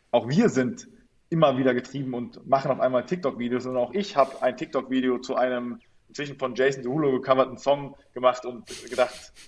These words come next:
<laughs> „Warum machst du das jetzt gerade eigentlich?“ <laughs> Ähm, ja, es ist halt so. Man, man sitzt da in der ersten,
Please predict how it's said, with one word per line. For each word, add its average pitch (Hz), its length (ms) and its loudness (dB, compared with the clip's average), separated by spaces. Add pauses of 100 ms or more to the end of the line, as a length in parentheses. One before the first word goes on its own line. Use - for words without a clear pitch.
(260)
<laughs> 269 640 -8
„Warum 240 520 -4
machst 156 460 0
du 262 80 -2
das 135 280 -2
jetzt 147 320 0
gerade 110 280 8
eigentlich?“ - 520 4 (360)
<laughs> 175 320 -6
Ähm, 165 540 4 (420)
ja, 180 240 2 (180)
es 139 120 -10
ist 214 220 -8
halt 123 160 -8
so. 113 120 -12
Man, 120 340 -10
man 139 180 -2
sitzt 180 280 -8
da 175 140 8
in 156 100 -4
der 151 100 -4
ersten, 160 340 -2